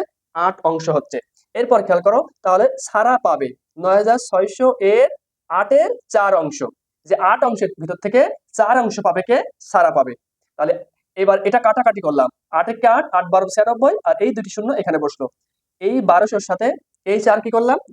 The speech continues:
গুণ করলাম। তাহলে চার বারো কত হয়? আটচল্লিশ। আর এই দুটি শূন্য এখানে চলে গেল, প্রিয় শিক্ষার্থীবৃন্দ। তাহলে চার হাজার আটশো টাকা। এরপরে কে পাবে? মাইমুনা পাবে। মাইমুনা পাবে আট অংশের ভিতর থেকে তিন অংশ পাবে, মানে আট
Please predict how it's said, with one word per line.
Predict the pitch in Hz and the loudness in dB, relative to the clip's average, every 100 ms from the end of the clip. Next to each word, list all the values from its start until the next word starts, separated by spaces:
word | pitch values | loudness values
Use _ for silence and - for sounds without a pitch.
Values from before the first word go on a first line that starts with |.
| 156 | 0
গুণ | 214 175 | 0 0
করলাম। | 139 131 - _ - | -2 -4 -6 _ -2
তাহলে | 180 214 277 | 2 2 2
চার | 185 190 | 0 2
বারো | 214 220 | 0 0
কত | 226 254 | 0 0
হয়? | - 165 | -2 -4
আটচল্লিশ। | 165 - 147 135 135 _ - | -8 -6 -6 -6 -8 _ -6
আর | 143 165 | -6 0
এই | 208 226 | 0 0
দুটি | 208 196 | -6 -6
শূন্য | 202 226 330 190 | -2 0 0 -2
এখানে | 185 170 160 | -2 -2 -2
চলে | 139 131 | -2 0
গেল, | 131 - - | -2 -6 -10
প্রিয় | 165 160 | -6 -6
শিক্ষার্থীবৃন্দ। | 208 180 143 135 131 123 _ - | -2 -2 -2 -6 -6 -8 _ -4
তাহলে | 160 254 - | -2 0 2
চার | 170 175 | 2 4
হাজার | 202 214 | 2 0
আটশো | 180 - - - - | -2 0 -2 -2 -4
টাকা। | 135 - 120 - _ _ | -4 -4 -8 -10 _ _
এরপরে | 180 196 233 | -2 0 2
কে | 247 247 | 2 2
পাবে? | 233 - - _ _ 156 | 2 0 -4 _ _ -2
মাইমুনা | 170 196 151 135 | 0 2 0 -2
পাবে। | 131 127 _ _ 156 | -4 -6 _ _ -2
মাইমুনা | 160 202 240 226 | 0 2 2 2
পাবে | 214 247 339 - _ _ | 2 2 0 -4 _ _
আট | 175 247 269 220 | -2 0 2 2
অংশের | 214 226 214 | 0 -4 -2
ভিতর | 254 269 | -4 -2
থেকে | 294 453 - - | -4 -4 -8 -4
তিন | 277 226 | 0 2
অংশ | 190 170 | 0 -2
পাবে, | 135 131 - - | -4 -4 -10 -4
মানে | 202 175 | -2 0
আট | 202 | 0